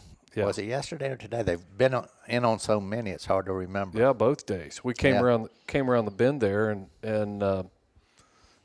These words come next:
Speaker 1: man, they, they'd caught.
Speaker 2: Yeah.
Speaker 1: And we're holding the hog right there. And I, would, I don't think,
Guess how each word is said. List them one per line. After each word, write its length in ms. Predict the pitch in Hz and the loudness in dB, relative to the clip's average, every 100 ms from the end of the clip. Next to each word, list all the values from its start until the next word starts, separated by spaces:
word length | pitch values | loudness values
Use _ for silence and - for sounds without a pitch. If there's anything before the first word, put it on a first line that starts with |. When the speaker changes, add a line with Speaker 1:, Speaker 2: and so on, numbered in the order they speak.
| - | -2
Speaker 1:
man, 240 | 104 113 | 0 2
they, 140 | 113 110 _ - | 0 -2 _ -2
they'd 240 | 110 107 | -2 -2
caught. 380 | 123 120 - - _ _ _ - 101 | -4 -4 -6 -14 _ _ _ -14 -6
Speaker 2:
Yeah. 220 | 90 76 - - - - _ - | -6 -6 -12 -16 -18 -20 _ -10
Speaker 1:
And 400 | 104 101 98 92 - _ | -4 -2 -4 -12 -20 _
we're 260 | 113 104 98 - _ _ _ _ _ _ | -4 -2 -4 -10 _ _ _ _ _ _
holding 280 | 113 110 110 | -2 0 0
the 80 | |
hog 260 | 98 110 104 | 0 0 2
right 180 | 107 104 | 0 0
there. 340 | 110 120 85 - _ _ - - - - - - - | 0 -2 -4 -12 _ _ -20 -20 -20 -20 -20 -16 -4
And 320 | 107 104 98 | 0 0 -2
I, 220 | - 98 - | -10 -14 -10
would, 240 | 123 120 - 120 113 | -8 -8 -8 -2 0
I 80 | |
don't 180 | 185 196 | 2 0
think, 240 | 117 117 | -2 -4